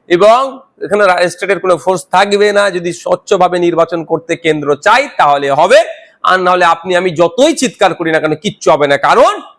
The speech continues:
আমি বলবো এটা যে তিন বিজেপি, সেন্ট্রাল বিজেপি যত এখানে শুভেন্দু বাবুরা চিৎকার চেঁচামেচি করুক না কেন,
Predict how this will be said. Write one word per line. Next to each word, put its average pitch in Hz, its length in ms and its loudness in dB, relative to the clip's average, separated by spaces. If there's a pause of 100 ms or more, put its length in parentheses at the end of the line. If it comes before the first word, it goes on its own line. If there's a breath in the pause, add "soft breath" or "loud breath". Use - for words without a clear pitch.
(280)
আমি 214 380 2
বলবো 254 260 2
এটা 196 200 0
যে 175 100 -4
তিন 180 380 -2
বিজেপি, 170 440 -2
সেন্ট্রাল 220 500 0
বিজেপি 185 360 -2
যত 160 260 -2
এখানে 233 240 -2
শুভেন্দু 202 340 -4
বাবুরা 196 260 0
চিৎকার 196 360 -4
চেঁচামেচি 170 360 -2
করুক 151 300 -2
না 156 100 2
কেন, 151 160 0